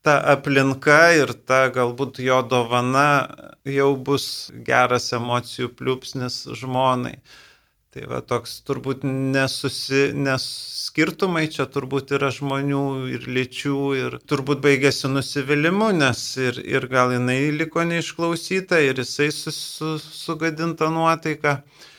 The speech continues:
Tai turbūt, e, svarbu ruoštis atostogom ir, ir ne tik, e, aišku, visada yra pagunda ruoštis, e, internete, e,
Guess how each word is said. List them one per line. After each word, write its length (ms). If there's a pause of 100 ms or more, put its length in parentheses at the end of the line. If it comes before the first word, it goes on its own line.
(340)
Tai 160
turbūt, 640
e, 480
svarbu 540
ruoštis 520
atostogom 840
ir, 140 (120)
ir 260
ne 200
tik, 360
e, 80 (1600)
aišku, 340
visada 480
yra 160
pagunda 560
ruoštis, 640 (120)
e, 200 (600)
internete, 840
e, 880